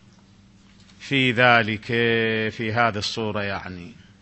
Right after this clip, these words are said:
الأول ما هو المنسوب إلى المشهور من ثبوت الحرمة التكليفية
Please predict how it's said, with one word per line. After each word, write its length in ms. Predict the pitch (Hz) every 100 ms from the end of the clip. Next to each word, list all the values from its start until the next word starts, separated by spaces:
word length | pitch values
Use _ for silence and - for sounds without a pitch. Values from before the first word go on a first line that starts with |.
| - - - - - - - - - - - - - - 127
الأول 840 | 143 143 180 190 190 180 175 170
ما 260 | 151 147 135
هو 240 | 147 165
المنسوب 880 | 143 135 135 131 - 165 170 156 165
إلى 200 | 175 170
المشهور 1000 | 165 143 135 - 147 156 151 147 143 131 - - - - - - - - - - - - - - - - - - - - - - - - - - - - - - _ _ -
من 300 | - 127 131
ثبوت 680 | 123 135 120 156 160 139 -
الحرمة 840 | 127 120 107 - 143 151 123 127 120
التكليفية 1600 | - - 120 - 110 123 120 110 - 151 170 175 185 185 175